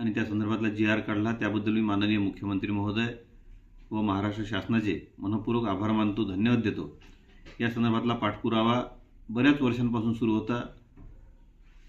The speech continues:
आदरणीय स्वर्गीय भाऊसाहेब फुंडकर हे कृषी म-, मंत्री असतानासुद्धा व त्याआधीसुद्धा, अ, भाऊंनी म्हणजेच अरुण बोवाडसाळ यांनीसुद्धा त्या संदर्भात पाठपुरावा केला होता. मीसुद्धा सभागृहामध्ये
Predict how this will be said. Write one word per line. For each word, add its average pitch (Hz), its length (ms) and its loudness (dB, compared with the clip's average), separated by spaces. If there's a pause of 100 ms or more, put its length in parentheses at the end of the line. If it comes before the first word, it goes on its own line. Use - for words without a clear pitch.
(500)
आदरणीय 110 580 4 (520)
स्वर्गीय 107 300 2
भाऊसाहेब 101 400 0
फुंडकर 107 500 0 (920)
हे 107 80 -2
कृषी 110 240 -2
म-, 104 260 2
मंत्री 107 280 0
असतानासुद्धा 113 800 -2 (120)
व 120 80 -6
त्याआधीसुद्धा, 107 720 0 (1300)
अ, 92 200 -6
भाऊंनी 107 640 8 (220)
म्हणजेच 113 280 -2
अरुण 107 220 0
बोवाडसाळ 107 360 0
यांनीसुद्धा 107 420 0
त्या 110 160 -2
संदर्भात 113 380 0
पाठपुरावा 110 560 -4
केला 107 200 -2
होता. 110 200 -2
मीसुद्धा 107 400 -2
सभागृहामध्ये 104 880 0